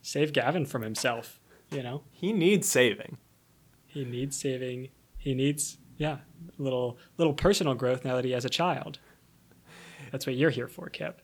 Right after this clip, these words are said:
Speaker 2: Exactly. Exactly.
Speaker 1: Okay. Uh, one other called shot that we had. We're, we're,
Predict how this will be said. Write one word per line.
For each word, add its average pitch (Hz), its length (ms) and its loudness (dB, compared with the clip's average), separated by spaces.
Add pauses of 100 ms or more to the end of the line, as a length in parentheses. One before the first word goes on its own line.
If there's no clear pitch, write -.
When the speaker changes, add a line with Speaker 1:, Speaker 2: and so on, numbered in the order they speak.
(300)
Speaker 2:
Exactly. 113 720 2 (640)
Exactly. 160 800 -8 (1120)
Speaker 1:
Okay. 139 320 2 (360)
Uh, 143 300 8
one 160 680 4
other 151 340 6
called 117 440 2
shot - 500 -2 (920)
that - 140 -6
we - 100 -8
had. - 440 -10 (260)
We're, 135 240 0
we're, 123 240 -4